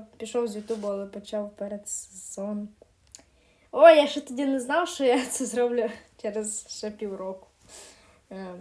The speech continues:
ще хотів тоді пушити п'ятдесят тисяч. Дуже тоді був дивний. <laughs> Е, хоча нічого не змінилось. Ну, і я, до речі, порахував,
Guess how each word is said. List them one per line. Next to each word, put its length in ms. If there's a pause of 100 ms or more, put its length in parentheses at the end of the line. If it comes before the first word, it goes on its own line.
(100)
ще 180
хотів 420
тоді 460 (460)
пушити 400
п'ятдесят 460
тисяч. 400 (960)
Дуже 340
тоді 240
був 180
дивний. 580 (120)
<laughs> 100 (720)
Е, 440 (140)
хоча 200
нічого 280
не 140
змінилось. 600 (640)
Ну, 180
і 100
я, 100
до 100
речі, 200
порахував, 720